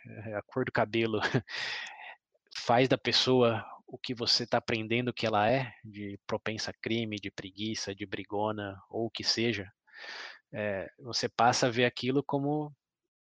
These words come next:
essência. Você aprende que algumas pessoas são essencialmente de uma maneira,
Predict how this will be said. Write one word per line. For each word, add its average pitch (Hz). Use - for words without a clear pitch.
essência. 117
Você -
aprende 131
que 131
algumas 110
pessoas 123
são 127
essencialmente 123
de 123
uma 123
maneira, 123